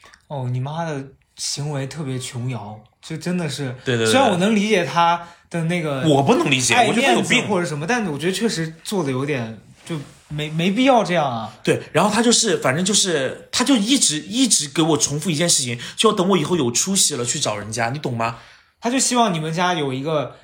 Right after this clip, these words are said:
Speaker 1: 很好的经济水平什么，然后跟人家说：“你看我们现在过得很好，但我们很感谢你。”有一种回报的感觉。
Speaker 2: 哎，殊不知找到了，人家家里过得更好。<laughs>
Speaker 1: 那后来呢？
Speaker 2: 然后后来就是那个，我发微博，
Speaker 1: 嗯。
Speaker 2: 然后粉丝帮我找到了这个人，要到了联系方式。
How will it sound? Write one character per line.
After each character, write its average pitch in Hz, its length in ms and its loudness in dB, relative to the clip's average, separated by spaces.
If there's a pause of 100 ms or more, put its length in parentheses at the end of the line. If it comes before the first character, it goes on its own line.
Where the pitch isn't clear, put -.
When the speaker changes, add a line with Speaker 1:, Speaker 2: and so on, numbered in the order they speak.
(100)
Speaker 1:
很 160 200 -6
好 180 160 0
的 151 80 -4
经 165 160 -4
济 175 80 -2
水 143 200 -6
平 135 180 -6
什 143 100 -8
么， 123 100 -6
然 135 80 -4
后 139 80 -2
跟 151 140 -6
人 147 40 -6
家 151 100 -2
说 160 160 -6
：“你 143 80 -6
看 147 160 -6
我 139 80 -4
们 127 100 -6
现 147 140 -6
在 147 60 -4
过 156 120 -6
得 131 80 -4
很 127 140 -10
好， 127 140 -6
但 139 120 -4
我 127 60 -6
们 123 100 -4
很 135 140 -8
感 139 180 -6
谢 135 180 -8
你。” 117 120 -8
有 131 160 -2
一 160 40 0
种 160 140 0
回 151 220 -2
报 190 160 4
的 156 80 0
感 123 180 -6
觉。 175 60 2
Speaker 2:
哎， 185 220 -6
殊 - 180 2
不 170 100 2
知 165 160 2
找 143 200 4
到 143 100 4
了， 110 260 0
人 139 140 -2
家 175 140 4
家 180 160 4
里 156 100 -2
过 160 140 0
得 139 100 0
更 175 320 -4
好。 - 300 -4 (800)
<laughs> - 800 -2
Speaker 1:
那 208 80 0
后 190 160 -2
来 135 220 -2
呢？ 135 140 -8 (220)
Speaker 2:
然 202 100 6
后 240 60 2
后 277 80 2
来 240 100 4
就 226 120 2
是 220 140 2
那 202 120 2
个， 143 400 2
我 127 80 0
发 160 140 2
微 185 160 2
博， 117 420 -2
Speaker 1:
嗯。 139 120 -10
Speaker 2:
然 127 100 -8
后 135 80 0
粉 120 180 -2
丝 143 140 -2
帮 165 120 2
我 160 80 4
找 120 160 0
到 117 120 0
了 117 80 0
这 120 100 -4
个 110 80 -2
人， 101 160 -4
要 123 100 2
到 117 120 0
了 107 80 -4
联 101 120 -4
系 110 120 -2
方 120 180 -4
式。 117 240 0